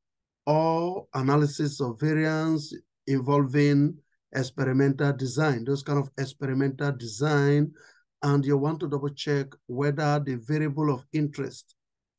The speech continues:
follow normal distribution or not. There are other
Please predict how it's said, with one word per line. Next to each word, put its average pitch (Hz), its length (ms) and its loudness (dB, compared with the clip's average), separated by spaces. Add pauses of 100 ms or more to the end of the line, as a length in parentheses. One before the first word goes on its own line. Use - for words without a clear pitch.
follow 151 200 4
normal 143 280 4
distribution 131 640 -6
or 120 140 -6
not. 120 280 -8 (800)
There 147 140 4
are 147 160 2
other 170 320 0